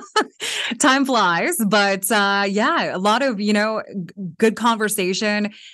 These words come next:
happened that day. And I think that kinda launched you into finding your, your, like you said, voice and your confidence. And, uh, I just feel so privileged and honored to be a small part of the reason why you're doing what you're doing right now.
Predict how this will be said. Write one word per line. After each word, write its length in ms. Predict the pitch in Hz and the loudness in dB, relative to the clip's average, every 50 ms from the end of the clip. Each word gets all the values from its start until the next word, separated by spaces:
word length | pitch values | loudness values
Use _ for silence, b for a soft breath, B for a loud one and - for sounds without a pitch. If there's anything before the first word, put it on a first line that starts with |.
| B B | B B
happened 460 | - - 180 175 180 - 208 202 190 | -4 0 0 0 2 0 -2 -4 -2
that 260 | 180 208 196 190 190 | 0 0 0 0 -2
day. 340 | 170 196 180 180 190 214 240 | -2 -2 0 0 0 -2 -2
And 80 | 226 190 | -2 -2
I 100 | 165 170 | -4 -4
think 260 | 175 196 185 180 165 | -4 -6 -6 -4 -2
that 200 | 190 170 147 - | -2 -2 -2 -2
kinda 200 | 196 185 175 165 | -4 -4 -4 -4
launched 440 | 160 160 156 160 175 185 - - - | -4 -4 -4 -4 -4 -6 -6 -4 -4
you 260 | 190 180 175 170 165 | -2 0 0 -2 -2
into 220 | - 175 170 175 | -2 -2 -2 -4
finding 460 | 160 - - 185 170 170 175 170 170 165 | -4 -2 -2 -2 -2 0 -2 -4 -4 -4
your, 480 | 160 160 156 151 156 151 151 151 - - | -4 -4 -2 -2 0 0 0 -2 -2 -4
your, 540 | 175 175 170 160 156 151 151 156 156 143 | -6 -4 -4 -2 0 0 0 0 0 -2
like 160 | 143 170 170 196 | -4 -4 -4 -2
you 60 | 175 | 0
said, 200 | - 214 190 165 | 0 0 -2 -2
voice 540 | 147 165 156 160 165 175 226 269 262 - - | -4 -4 -4 -2 -2 0 0 -2 -2 -4 -4
and 140 | - 175 | -4 -4
your 120 | 170 165 156 | -4 -4 -6
confidence. 800 | - - 175 165 165 165 - 196 185 226 247 277 311 302 - - | -6 -6 -4 -4 -4 -2 -2 -4 -2 -2 -2 -2 -2 -4 -4 -8
And, 640 | - 165 175 170 165 160 160 156 156 151 156 156 151 - B B B B B B B B B - | -8 -6 -4 -2 -2 0 -2 -2 -2 -4 -4 -4 -6 -8 B B B B B B B B B -4
uh, 320 | - 156 156 151 151 147 - | -2 -2 0 0 -2 -4 -2
I 160 | - 170 185 185 | -2 -4 -4 -4
just 200 | 220 208 - - | -4 -6 -6 -4
feel 140 | 208 185 | -4 -4
so 440 | 165 - - - 202 190 185 185 185 | -4 -4 -2 -2 0 0 0 0 -2
privileged 720 | 185 - - 190 180 170 175 175 160 156 165 151 - - | -6 -4 -4 -4 -4 -2 -2 -4 -2 -4 -4 -6 -6 -6
and 120 | 156 160 135 | -6 -6 -4
honored 400 | 135 156 160 170 165 151 156 160 | -4 -4 -4 -2 -4 -4 -6 -6
to 80 | 175 | -6
be 280 | 156 160 156 151 151 143 | -6 -4 -4 -2 -4 -4
a 120 | - 170 | -2 -2
small 400 | 165 - - 196 185 175 170 170 | -2 -2 0 0 0 0 0 -2
part 460 | 170 - - - 170 160 143 143 - | -4 -6 -6 -4 -2 -2 -2 -4 -6
of 160 | - - 170 160 | -8 -8 -6 -6
the 100 | 170 160 | -6 -4
reason 500 | 156 165 160 151 170 160 156 151 151 139 | -4 -4 -4 -4 -4 -4 -4 -4 -4 -6
why 380 | - - 147 147 156 156 156 | -8 -10 -8 -4 0 0 0
you're 160 | 156 156 160 | 0 -2 -4
doing 260 | 160 151 156 160 156 156 | -6 -4 -6 -6 -6 -6
what 120 | 143 - | -8 -6
you're 120 | 123 156 | -6 -8
doing 260 | - 151 143 143 143 139 | -8 -8 -8 -8 -8 -8
right 160 | 135 107 92 | -8 -8 -8
now. 360 | 95 90 80 78 - - | -8 -10 -10 -10 -12 -14